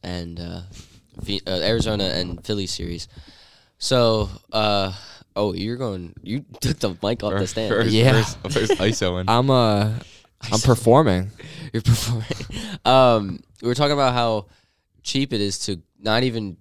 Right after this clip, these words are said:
Speaker 1: buy a ticket for an Arizona game, but also to get a flight from Newark.
Speaker 3: Make a weekend out of it.
Speaker 1: You can make a weekend out of it.
Speaker 2: You
Speaker 1: You
Speaker 2: go to
Speaker 1: can,
Speaker 2: all the games.
Speaker 1: you can get,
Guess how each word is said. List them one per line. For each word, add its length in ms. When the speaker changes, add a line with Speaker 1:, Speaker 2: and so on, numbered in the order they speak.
Speaker 1:
buy 180
a 100
ticket 380
for 320
an 120
Arizona 460
game, 320
but 200
also 460
to 80
get 100
a 20
flight 240
from 200
Newark. 540
Speaker 3:
Make 240
a 40
weekend 400
out 180
of 100
it. 180
Speaker 1:
You 40
can 80
make 120
a 60
weekend 340
out 120
of 80
it. 120
Speaker 2:
You 80
Speaker 1:
You 20
Speaker 2:
go 100
to 60
Speaker 1:
can, 80
Speaker 2:
all 80
the 100
games. 420
Speaker 1:
you 100
can 80
get, 80